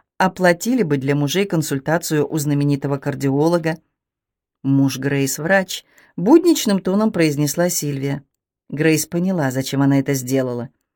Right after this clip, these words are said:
Теперь обе ждали эффекта, который неизменно производили подобные слова. «Ах да, я и забыла», спохватилась Аманда. «Э, что ты сказала, он лечит?» «Джонатан — детский онколог».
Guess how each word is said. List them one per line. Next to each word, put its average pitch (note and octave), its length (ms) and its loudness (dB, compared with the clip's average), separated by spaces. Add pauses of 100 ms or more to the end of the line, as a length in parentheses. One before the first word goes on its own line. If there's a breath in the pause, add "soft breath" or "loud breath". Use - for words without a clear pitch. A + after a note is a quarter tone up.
(180)
Теперь D#3+ 440 0
обе F3+ 300 2
ждали D#3 400 2
эффекта, F#3 500 -2 (380 soft breath)
который G#3 380 4
неизменно F#3+ 600 2
производили D#3+ 600 0
подобные D#3 500 2
слова. C#3 500 0 (580 soft breath)
«Ах G3+ 280 0
да, D#3+ 320 4
я E3+ 240 2
и D#4 60 2
забыла», A3 520 0
спохватилась D3 720 -2
Аманда. C3+ 480 0 (720)
«Э, F3 240 0
что E4 260 0
ты E4+ 100 2
сказала, C#4+ 380 2
он C#4 120 6
лечит?» B3+ 480 0 (800)
«Джонатан — G#3 720 2
детский F3 360 0
онколог». G3 600 -2